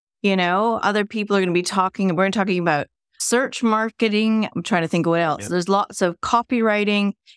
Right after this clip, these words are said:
Speaker 1: you know, creating more content in less time, using A I, you know.
Speaker 2: Love it.
Speaker 1: It's,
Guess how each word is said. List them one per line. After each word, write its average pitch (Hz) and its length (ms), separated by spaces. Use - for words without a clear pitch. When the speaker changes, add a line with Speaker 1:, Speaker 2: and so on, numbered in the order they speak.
Speaker 1:
you 185 140
know, 165 180
creating 190 760
more 190 240
content 208 540
in 180 80
less 156 220
time, 202 460
using 185 440
A 151 260
I, 208 600
you 208 180
know. 196 480
Speaker 2:
Love 117 260
it. 113 200
Speaker 1:
It's, - 400